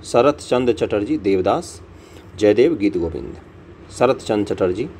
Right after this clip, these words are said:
अगला है कि प्रसिद्ध पुस्तक दास कैपिटल लिखी गई है। तो ये तो पता होगा आप सबको, कार्ल मार्क्स द्वारा लिखी गई है। सबसे फेमस बुक है कार्ल मार्क्स की दास कैपिटल।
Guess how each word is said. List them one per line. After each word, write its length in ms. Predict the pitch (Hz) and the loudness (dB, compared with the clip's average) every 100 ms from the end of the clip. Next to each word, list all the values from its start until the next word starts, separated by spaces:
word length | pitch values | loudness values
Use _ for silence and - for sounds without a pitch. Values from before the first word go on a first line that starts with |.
| - - - - - - - - - - | -20 -20 -20 -20 -20 -20 -20 -20 -18 -2
अगला 240 | 123 165 | 4 4
है 80 | 190 | 4
कि 80 | 175 | 2
प्रसिद्ध 360 | 156 151 175 | 2 2 0
पुस्तक 280 | 156 113 143 | 0 -2 -2
दास 380 | 120 101 120 - | -2 2 2 2
कैपिटल 360 | 139 123 - 117 | -4 -4 -2 -2
लिखी 280 | 101 - | -2 -4
गई 180 | 98 90 | -4 -4
है। 380 | 80 82 80 - | -4 -8 -10 -8
तो 80 | 90 | -2
ये 140 | 107 | 0
तो 140 | 123 123 | 0 -2
पता 260 | 98 95 | -2 0
होगा 260 | 113 113 113 | 0 2 0
आप 80 | 107 | -2
सबको, 280 | 104 110 | -8 -8
कार्ल 280 | 117 - 101 | -6 0 2
मार्क्स 300 | 95 98 - | 2 -2 -2
द्वारा 200 | 101 98 | -2 0
लिखी 260 | 95 92 98 | 0 -2 -2
गई 160 | 95 | -2
है। 60 | 101 | -2
सबसे 300 | - 107 - | -4 -6 -6
फेमस 320 | - 104 101 | -4 -2 -2
बुक 280 | 92 95 - | -2 -4 -2
है 100 | 98 | -2
कार्ल 300 | - 92 90 | -2 0 2
मार्क्स 300 | 92 92 - | 0 -2 -6
की 80 | 92 | -4
दास 280 | 90 90 - | -2 -2 -2
कैपिटल। 420 | 107 98 101 | -4 -2 -4